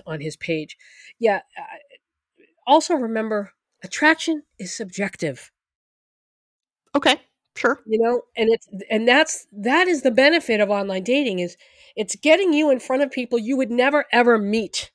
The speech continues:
Speaker 2: Mm.
Speaker 1: You know, and
Speaker 2: Mm-hmm.
Speaker 1: you don't know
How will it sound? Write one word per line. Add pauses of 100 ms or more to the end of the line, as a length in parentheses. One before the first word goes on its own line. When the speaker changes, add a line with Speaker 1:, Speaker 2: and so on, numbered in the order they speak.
(1040)
Speaker 2:
Mm. (500)
Speaker 1:
You (100)
know, (460)
and (280)
Speaker 2:
Mm-hmm.
Speaker 1:
you
don't
know